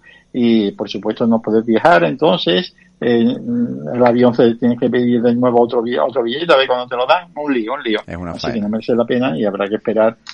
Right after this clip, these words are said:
Speaker 1: Eh, esperemos que pronto esto pase y vuelva a, en fin, una situación al menos de una normalidad que permita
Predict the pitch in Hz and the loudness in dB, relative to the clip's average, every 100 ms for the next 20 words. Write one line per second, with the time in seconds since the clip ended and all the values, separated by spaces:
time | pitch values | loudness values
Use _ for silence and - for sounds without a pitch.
0 | - 117 110 104 104 98 101 110 117 104 | -6 0 2 0 -2 -4 -4 -4 -6 -4
1 | 107 104 120 135 _ _ - 113 110 98 | -4 -4 -6 -6 _ _ -12 -8 -6 -4
2 | 98 - 123 143 101 101 95 107 120 127 | -4 -2 -2 -2 -2 -2 -2 -2 -2 -2
3 | _ _ - 110 104 104 101 98 143 139 | _ _ -4 0 2 2 -2 -4 -4 -2
4 | 101 110 113 110 110 - 113 135 110 110 | -2 -4 -4 -2 -2 -2 -4 -2 -2 -2
5 | 120 131 110 110 110 110 110 107 107 113 | -2 -2 0 0 2 2 2 0 0 0
6 | 127 120 107 104 95 117 | -2 -4 -4 -6 -4 -2